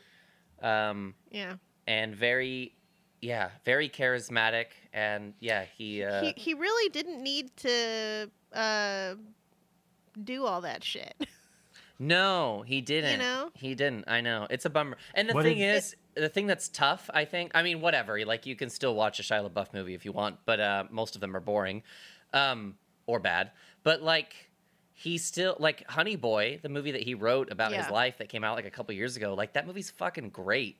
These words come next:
Speaker 1: and he's really good in it. He's not the best part of it, but, like, he's really good and really watchable, and it's a really interesting movie. Um, and yeah, he still does cool stuff once in a while, but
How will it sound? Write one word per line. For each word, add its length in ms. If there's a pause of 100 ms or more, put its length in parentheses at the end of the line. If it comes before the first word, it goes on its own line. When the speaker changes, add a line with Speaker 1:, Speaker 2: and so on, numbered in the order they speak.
Speaker 1:
and 160
he's 300
really 320
good 200
in 140
it. 240
He's 240
not 280
the 60
best 340
part 200
of 80
it, 220
but, 120
like, 220
he's 240
really 380
good 260
and 100
really 220
watchable, 560
and 100
it's 120
a 80
really 400
interesting 580 (440)
movie. 420 (320)
Um, 580 (920)
and 120
yeah, 220
he 140
still 240
does 420
cool 180
stuff 320
once 220
in 40
a 40
while, 240
but 220